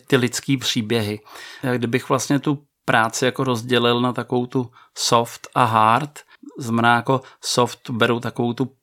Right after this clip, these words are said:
péči o duši, tak to je to, co mě baví. Ty lidi nějakým způsobem s těma lidma komunikovat, provázet je, být takovej jejich společník. Samozřejmě třeba taková ta péče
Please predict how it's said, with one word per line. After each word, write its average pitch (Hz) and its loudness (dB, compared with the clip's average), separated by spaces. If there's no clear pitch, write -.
péči - 0
o - 0
duši, 127 2
tak - -4
to - 2
je 135 4
to, 131 -6
co - -2
mě 131 4
baví. 107 0
Ty - -6
lidi 135 0
nějakým 131 0
způsobem 131 -2
s - -6
těma 123 0
lidma 127 0
komunikovat, 123 2
provázet 123 2
je, 117 2
být 123 0
takovej 131 2
jejich 131 0
společník. 135 2
Samozřejmě 131 2
třeba 127 0
taková 123 0
ta 135 2
péče 123 0